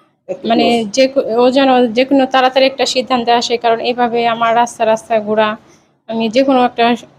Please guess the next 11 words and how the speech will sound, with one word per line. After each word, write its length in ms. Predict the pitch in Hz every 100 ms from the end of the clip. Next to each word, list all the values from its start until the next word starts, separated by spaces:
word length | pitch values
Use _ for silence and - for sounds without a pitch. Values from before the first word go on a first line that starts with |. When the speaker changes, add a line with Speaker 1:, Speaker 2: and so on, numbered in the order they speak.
| _ _ _ _ -
Speaker 2:
বিপদের 420 | 226 240 233 233
মুখে 220 | 233 220
পড়তে 280 | 208 220 226
পারি, 300 | 202 190 208 -
কারণ 280 | 214 214 214
আমি 120 | 220
কোথাও 260 | 254 262 226
যেতে 260 | 214 214 214
পারতেছি 400 | 214 220 - 208
না। 180 | 190 208 _ _ _ _ _ _
এখন 600 | 220 220 233 240 226 -